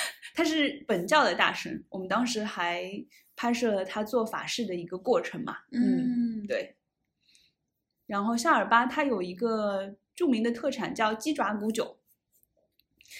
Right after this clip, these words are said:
Speaker 1: 这个酒其实就是味道会有一点点像米酒。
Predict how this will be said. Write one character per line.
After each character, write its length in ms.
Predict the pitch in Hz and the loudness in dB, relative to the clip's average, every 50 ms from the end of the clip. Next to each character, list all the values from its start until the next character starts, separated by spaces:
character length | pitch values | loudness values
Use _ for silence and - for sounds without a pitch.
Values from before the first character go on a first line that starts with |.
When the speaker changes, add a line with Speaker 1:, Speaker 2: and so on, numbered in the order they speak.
| - - _ | -18 -16 _
Speaker 1:
这 100 | - 349 269 | -6 -2 0
个 100 | 311 277 | 0 0
酒 260 | - - 196 156 131 | 0 0 0 -2 -2
其 220 | - - - 277 | -2 -2 -2 0
实 140 | 277 359 339 | 2 2 2
就 160 | 294 415 392 | 2 2 2
是 220 | - - 269 240 226 | 0 0 0 -2 0
味 180 | 311 349 349 | 0 -2 0
道 200 | 240 240 208 240 | 2 2 0 0
会 160 | - 311 262 | 0 0 0
有 100 | 214 196 208 | 0 0 -2
一 40 | 233 | -4
点 140 | 254 254 240 | -2 -2 0
点 120 | 240 - | -2 -2
像 220 | - - 240 220 208 | -2 -4 -2 -2 -2
米 220 | 202 190 202 226 | -2 -2 -4 -4
酒。 260 | 220 240 - - - | -4 -4 -6 -8 -10